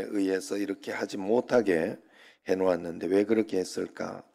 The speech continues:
이유는 예수님께서 안식일이 무엇인가 하는 것을 보여주기 위함이 아닐까 하는 것입니다.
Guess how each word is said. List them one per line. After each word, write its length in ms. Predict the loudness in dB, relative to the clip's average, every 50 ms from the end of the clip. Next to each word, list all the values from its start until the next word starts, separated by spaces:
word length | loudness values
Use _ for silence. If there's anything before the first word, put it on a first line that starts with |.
| _ _ _ _ _ _ _ _ _ -20 -20 -20 _ _ -2
이유는 580 | 4 8 8 8 10 8 6 6 4 2 4
예수님께서 1080 | 6 6 6 6 6 4 4 4 2 2 -2 -2 0 2 2 2 2 2 -2 -8 -16 _ _ _ _ _ _ _ _ _ _ _ _ _ _ _ -2
안식일이 720 | 0 0 0 -2 -4 -2 -2 -2 0 2 2 2 0 0
무엇인가 880 | -2 -4 -4 0 2 2 2 2 0 -4 -8 -8 -6 -4 -4 -2 -2 0
하는 180 | 0 0 2
것을 500 | 2 0 0 2 2 4 4 2 0 -8 -18 -20 -20 -20 -20 _ _ 2
보여주기 640 | 6 8 8 10 8 8 6 4 2 4 4 2 4
위함이 460 | 4 4 4 2 2 0 -4 -6 -6 -6
아닐까 520 | -8 -6 -4 -6 -6 -4 -4 -4 -4 -4
하는 180 | -6 -6 -6 -6
것입니다. 560 | -8 -8 -10 -12 -12 -12 -12 -12 -12 -14